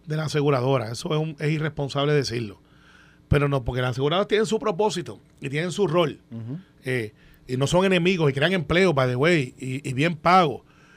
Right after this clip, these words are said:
Speaker 1: Pero el modelo de negocios de ellos en Puerto Rico, eh, y en otras partes también, pero Puerto Rico es donde yo, yo trabajo,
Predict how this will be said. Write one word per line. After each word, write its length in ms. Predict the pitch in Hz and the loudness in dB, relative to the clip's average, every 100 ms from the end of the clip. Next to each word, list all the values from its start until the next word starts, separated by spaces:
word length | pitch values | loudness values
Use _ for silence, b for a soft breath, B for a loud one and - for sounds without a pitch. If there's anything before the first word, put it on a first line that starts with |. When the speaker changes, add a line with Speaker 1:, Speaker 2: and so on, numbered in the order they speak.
| b _ | b _
Speaker 1:
Pero 300 | 196 240 220 | 6 8 8
el 40 | |
modelo 340 | 190 170 196 220 | 6 4 6 6
de 60 | |
negocios 380 | 220 214 214 214 | 6 4 6 4
de 80 | 214 | 6
ellos 160 | 214 | 4
en 80 | 208 | 2
Puerto 300 | 165 202 214 | 0 0 2
Rico, 420 | 202 202 - 147 - b b b _ | 2 0 0 -4 -4 b b b _
eh, 300 | 143 131 127 | -4 -4 -4
y 80 | 143 | -4
en 80 | 135 | -2
otras 220 | 190 247 | 0 2
partes 320 | - 226 220 | 2 2 2
también, 360 | 180 196 202 175 | 2 2 2 0
pero 160 | 127 123 | -2 -2
Puerto 280 | 135 - | -2 -2
Rico 160 | 135 156 | -2 -2
es 60 | 175 | -2
donde 220 | 180 170 | 0 2
yo, 300 | 170 175 - | 2 2 -2
yo 160 | 151 156 | -6 -2
trabajo, 380 | 165 165 123 | 0 2 0